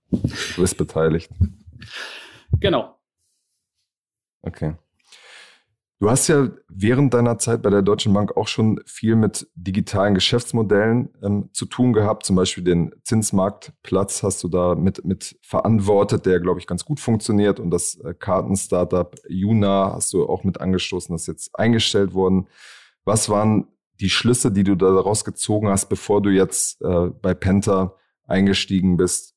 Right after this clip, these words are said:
Speaker 1: Vielleicht Dinge, die du irgendwie anders machen willst,
Speaker 2: Mhm.
Speaker 1: Lehren, die du daraus gezogen hast aus dieser Zeit?
Speaker 2: Äh, es sind ein paar. Also ein Thema, was mich ja schon seit Jahren, äh,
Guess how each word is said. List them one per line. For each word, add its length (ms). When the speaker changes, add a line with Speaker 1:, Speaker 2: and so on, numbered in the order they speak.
Speaker 1:
Vielleicht 260
Dinge, 160
die 140
du 120
irgendwie 440
anders 360
machen 440
willst, 560
Speaker 2:
Mhm. 80
Speaker 1:
Lehren, 560
die 80
du 100
daraus 340
gezogen 400
hast 180
aus 120
dieser 260
Zeit? 420
Speaker 2:
Äh, 220
es 240
sind 180
ein 100
paar. 460
Also 340
ein 200
Thema, 260
was 140
mich 100
ja 80
schon 160
seit 160
Jahren, 680
äh, 200